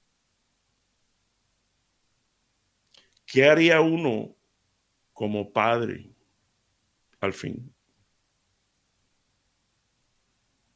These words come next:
Eh, eh, "Bueno, mijo, me metiste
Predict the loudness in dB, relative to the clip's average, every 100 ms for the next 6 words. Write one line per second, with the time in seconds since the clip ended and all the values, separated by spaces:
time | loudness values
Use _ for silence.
0 | _ _ _ _ 0 4 4 2 -2 -12
1 | _ _ _ _ -6 -4 0 0 0 0
2 | 2 4 2 -4 _ _ _ _ 0 2
3 | 2 2 0 2 2 2 -2